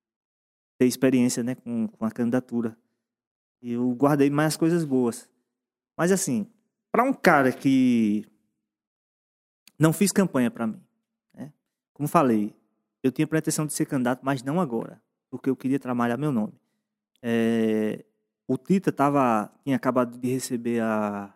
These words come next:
a presidência do partido aqui, do P D T, e ele tava precisando de pessoas pra se filiar ao partido. Até então, eu não era filiado a nenhum partido, porque eu não tinha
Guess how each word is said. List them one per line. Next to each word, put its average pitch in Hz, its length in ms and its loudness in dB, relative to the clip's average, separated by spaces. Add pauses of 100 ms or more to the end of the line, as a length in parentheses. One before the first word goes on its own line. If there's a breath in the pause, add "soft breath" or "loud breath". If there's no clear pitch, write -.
(140)
a - 60 -20
presidência 123 460 -2
do 113 100 -12
partido 120 340 -6
aqui, 131 240 -2
do 135 100 -6
P 135 100 -4
D 123 100 -2
T, 160 260 -2 (400 soft breath)
e 147 60 6
ele 156 100 2
tava 165 160 4
precisando 165 440 0
de 156 80 0
pessoas 147 560 -2 (280)
pra 131 140 -4
se - 100 -8
filiar 156 280 0
ao 139 60 -2
partido. 135 440 -4 (240)
Até 127 220 -2
então, 165 280 -2
eu 190 60 0
não 160 140 0
era 170 100 2
filiado 147 400 -4
a 143 40 -8
nenhum 156 260 -2
partido, 120 480 -8 (720)
porque - 220 -2
eu 143 40 2
não 180 140 4
tinha 202 360 2